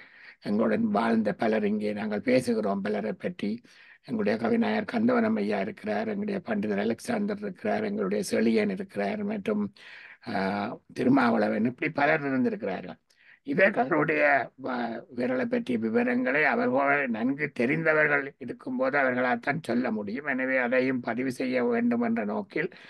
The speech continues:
எழுத்தாளர் நினைவரங்கம் என்று இன்னும் ஒரு நிகழ்ச்சியை செய்ய இருக்கிறோம். அதை நாங்கள் கைநா-, கவிநாயகர் கந்தவனம் அவர்களுக்கு, அஹ், அவர்களோடு இட-, இருந்து,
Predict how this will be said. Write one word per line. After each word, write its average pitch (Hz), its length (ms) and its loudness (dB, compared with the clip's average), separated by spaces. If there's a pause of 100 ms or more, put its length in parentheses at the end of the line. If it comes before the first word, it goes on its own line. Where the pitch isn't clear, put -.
(320)
எழுத்தாளர் 120 500 2
நினைவரங்கம் 120 720 2
என்று 110 300 -6
இன்னும் 233 220 0
ஒரு 233 200 0 (460)
நிகழ்ச்சியை 220 680 -4
செய்ய 220 280 -4
இருக்கிறோம். 226 440 -4
அதை 233 220 -2
நாங்கள் 107 380 -4 (480)
கைநா-, 233 460 2
கவிநாயகர் 226 520 0
கந்தவனம் 220 500 2
அவர்களுக்கு, 214 580 -2 (600)
அஹ், - 240 -6
அவர்களோடு 110 580 -2
இட-, 202 340 -2
இருந்து, 226 360 2